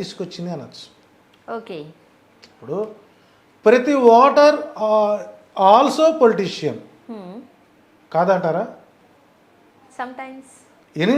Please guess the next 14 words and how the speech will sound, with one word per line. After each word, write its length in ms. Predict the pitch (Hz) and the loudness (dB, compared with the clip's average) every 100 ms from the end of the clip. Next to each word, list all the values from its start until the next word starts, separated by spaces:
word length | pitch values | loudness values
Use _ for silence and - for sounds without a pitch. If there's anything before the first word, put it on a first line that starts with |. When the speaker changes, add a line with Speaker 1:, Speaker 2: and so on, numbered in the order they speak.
| 247 | 2
Speaker 1:
టైమ్. 220 | 196 147 - - _ - | 0 0 -8 -20 _ -20
Speaker 2:
Hmm. 180 | 196 170 _ _ _ _ | -20 -20 _ _ _ _
Speaker 1:
రాజకీయాల 880 | 156 175 233 247 262 269 262 254 247 247 240 | 0 2 4 2 -6 -6 0 4 4 4 2
గురించి 340 | 240 226 233 220 202 | 0 -2 -4 -4 2
మాట్లాడే 640 | 208 233 240 233 233 233 233 226 | 2 2 0 2 4 4 2 2
ప్రతి 240 | 220 233 226 220 | 2 2 4 4
ఓటరు 380 | 240 247 233 233 | 4 2 0 2
కూడా 140 | 233 269 262 | 2 0 2
పొలిటీషియనే. 680 | 233 233 226 226 214 226 220 160 - - | 2 2 -2 0 2 2 2 -2 -10 -20
Speaker 2:
Hmm. 120 | 190 165 160 _ _ _ _ _ _ _ _ _ _ _ | -20 -20 -20 _ _ _ _ _ _ _ _ _ _ _
Speaker 1:
ఇప్పుడు 240 | _ 143 214 247 - - _ _ _ _ - 151 | _ -4 -4 -4 -10 -20 _ _ _ _ 0 4
ఎలక్షన్ 400 | 226 254 277 277 254 | 4 2 -4 0 2
రాగానే 360 | 254 247 247 233 | 2 2 0 -2
అన్ని 360 | 233 277 277 | -2 -6 -4